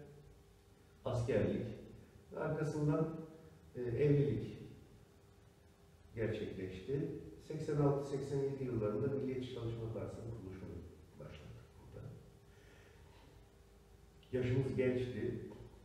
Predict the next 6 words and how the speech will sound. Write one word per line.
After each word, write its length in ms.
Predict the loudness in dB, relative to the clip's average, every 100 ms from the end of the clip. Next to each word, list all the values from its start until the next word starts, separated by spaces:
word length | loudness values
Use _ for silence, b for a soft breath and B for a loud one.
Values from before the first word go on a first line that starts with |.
| -6
Zaman 220 | 0 2 2
zaman 240 | 2 2 0
gittiğimiz 420 | -2 -2 0 0
arkadaşlarımız 640 | -2 -2 -4 -4 -4 -4 -4 -6
bize, 320 | -4 -4 -2
abilerimiz, 600 | 0 0 0 0 0 0